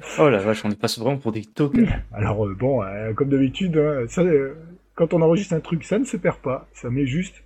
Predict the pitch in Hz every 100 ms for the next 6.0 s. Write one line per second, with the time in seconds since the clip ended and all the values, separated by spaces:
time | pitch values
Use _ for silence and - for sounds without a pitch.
0 | - 180 170 - 165 151 120 120 - -
1 | _ _ _ - - - 101 120 139 143
2 | 127 - - - 135 135 156 311 339 302
3 | 190 190 - _ _ _ _ - - 127
4 | 160 - - 139 127 120 117 113 - -
5 | - 123 - 131 - - - - -